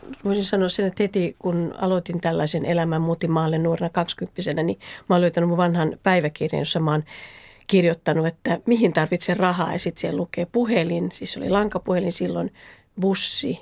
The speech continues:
ja sähkö, koska mä maksoin vuokrani työllä.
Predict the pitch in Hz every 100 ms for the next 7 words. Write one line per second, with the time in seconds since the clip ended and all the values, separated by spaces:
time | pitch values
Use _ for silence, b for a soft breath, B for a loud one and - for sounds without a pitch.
0 | - 262 185 175 - - - 190 165 -
1 | - 170 B B 185 - 170 175 165 170
2 | 165 170 156 170 180 - 175 - 156 202